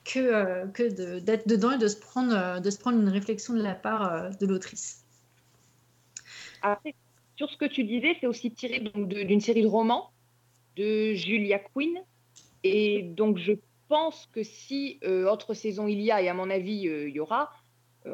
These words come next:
Speaker 2: on va sûrement s'attacher à, aux autres personnages et aux autres enfants, euh, Bridgertown,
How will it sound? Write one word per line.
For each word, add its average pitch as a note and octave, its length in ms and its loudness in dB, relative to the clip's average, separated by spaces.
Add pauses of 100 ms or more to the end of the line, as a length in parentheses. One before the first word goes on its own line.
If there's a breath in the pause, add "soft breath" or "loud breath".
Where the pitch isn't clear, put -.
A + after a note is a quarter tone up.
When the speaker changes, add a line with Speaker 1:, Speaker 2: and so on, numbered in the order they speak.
Speaker 2:
on F3+ 100 -2
va F#3+ 100 2
sûrement A3 360 0
s'attacher G#3 440 0
à, G3 120 2
aux F3+ 200 -2
autres A#3 200 -4
personnages G3 520 -4
et - 20 2
aux F3+ 160 0
autres G#3 160 -2
enfants, A3+ 460 -2
euh, E3 400 -2
Bridgertown, F3+ 640 -2